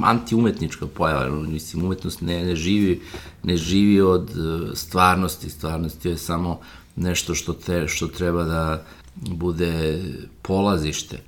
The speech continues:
ali, ali mislim da ovde ta fascinacija Beograda meni je ostala iz onih priča, e, Makaveva, režisera,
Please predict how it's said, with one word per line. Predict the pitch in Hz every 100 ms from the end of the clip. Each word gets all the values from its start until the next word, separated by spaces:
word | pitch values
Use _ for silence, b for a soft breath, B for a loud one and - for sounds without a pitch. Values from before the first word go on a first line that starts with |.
| - -
ali, | 98 87 90 - - - - -
ali | - 87
mislim | 85 107 143 156 127
da | 117
ovde | 139 127 - - 80 87 -
ta | 120
fascinacija | 113 98 - 95 98 117 - 110
Beograda | 90 113 120 101
meni | 101 113
je | 104
ostala | - 110
iz | 92
onih | 104 -
priča, | - 120 - 85
e, | - B B B B 95 92 87 85 80
Makaveva, | 82 - 87 92 82 69
režisera, | 73 76 78 - 85 78